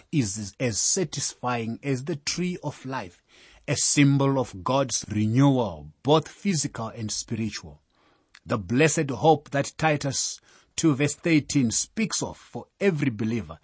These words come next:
is that scarlet thread of redemption, which is the reward of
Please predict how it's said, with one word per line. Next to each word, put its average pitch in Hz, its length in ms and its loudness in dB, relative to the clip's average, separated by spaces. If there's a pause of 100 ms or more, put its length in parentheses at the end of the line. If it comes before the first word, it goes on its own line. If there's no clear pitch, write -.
(360)
is 110 220 2
that 131 240 -2
scarlet - 600 0 (140)
thread 156 460 2
of 127 160 -6
redemption, 104 720 -6 (380)
which 139 280 -2
is 123 180 2
the 131 100 0
reward 123 540 0
of - 200 -8